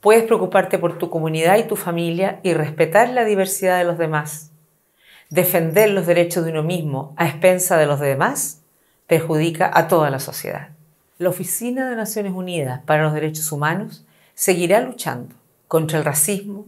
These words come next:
la discriminación y la intolerancia de todo tipo.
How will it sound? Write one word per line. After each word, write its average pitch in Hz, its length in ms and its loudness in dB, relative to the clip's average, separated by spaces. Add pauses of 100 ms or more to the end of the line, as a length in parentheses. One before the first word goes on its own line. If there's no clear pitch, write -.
la 165 160 4
discriminación 226 840 -4 (400)
y 208 120 2
la 175 60 0
intolerancia 170 680 2
de 165 120 2
todo 208 320 -2
tipo. - 360 -14